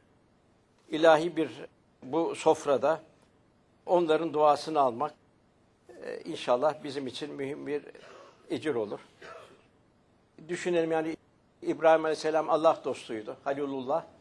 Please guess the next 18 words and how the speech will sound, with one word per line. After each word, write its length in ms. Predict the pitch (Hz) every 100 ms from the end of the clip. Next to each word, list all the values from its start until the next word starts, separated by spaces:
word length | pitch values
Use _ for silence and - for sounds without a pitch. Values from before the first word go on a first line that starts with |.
| _ - - _ _ - _ -
Misafirli 480 | 156 - 170 170 175
sofraya 340 | - 156 165
oturmazdı. 600 | 170 - 151 131 117 - - _ _ _ _ _ _ _ _ -
Hatta 300 | 175 156 135
beklerdi 480 | 151 - 156 135 127
kapıda. 400 | 110 101 95 95 _ _ _ _ _ _ _ _ _ _ _ _ _
Hatta 240 | - 117 143
melekler 480 | 131 143 147 160 147
geldi, 280 | 127 127
o 260 | 123 127 135
ayet-i 400 | - 123 120 -
kerimede 500 | 127 120 123 151 156
bir, 220 | 135 135 - _ -
onları 360 | 131 139 135
bir 280 | 131 131 -
şey 260 | - 143 -
kesti, 360 | 117 - 147
kızarttı, 520 | - 107 127 - 113